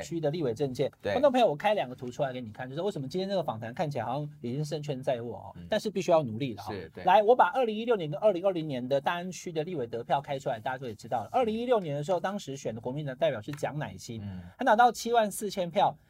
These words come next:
Speaker 1: 他的对手呢是范云，当时他是绿党社民党哈，五万六。可是观众朋友，你记得吧？四年前二零二零年的时候，
Speaker 2: 嗯。
Speaker 1: 国民党遇到大海啸。
Speaker 2: 对，对，
Speaker 1: 那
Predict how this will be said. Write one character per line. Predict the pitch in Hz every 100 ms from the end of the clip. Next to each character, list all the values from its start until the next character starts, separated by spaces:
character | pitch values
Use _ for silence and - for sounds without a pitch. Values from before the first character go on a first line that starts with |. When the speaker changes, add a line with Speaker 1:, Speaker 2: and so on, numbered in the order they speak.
| -
Speaker 1:
他 | 277
的 | 285
对 | 339 262
手 | 160
呢 | 135 139
是 | 147
范 | 226 285 202
云， | 127 117 143
当 | 202 226
时 | 147
他 | 143 180
是 | 180 190 170
绿 | 214 151
党 | 110
社 | 110 202
民 | 147 117
党 | 120 92
哈， | 104 95 _ _ _
五 | 143 123
万 | 170 165
六。 | 127 165 - _ _ _ -
可 |
是 | 226
观 | 269
众 | 269
朋 | 254
友， | 147
你 |
记 | - 233
得 | 113
吧？ | 104 - _ _ _ _ _ _ _ _
四 | - 349
年 | 285 214
前 | 202
二 | 202 226
零 | 190
二 | 208
零 | 175
年 | 147 131
的 | 139
时 | 143
候， | 147 139 - _ _
Speaker 2:
嗯。 | 95 85
Speaker 1:
国 | 156
民 |
党 | 160 123
遇 | 147
到 | 147 131 117 107 110
大 | 139
海 | 110 95
啸。 | - 104 - _
Speaker 2:
对， | 117 107
对， | 104
Speaker 1:
那 | 104 160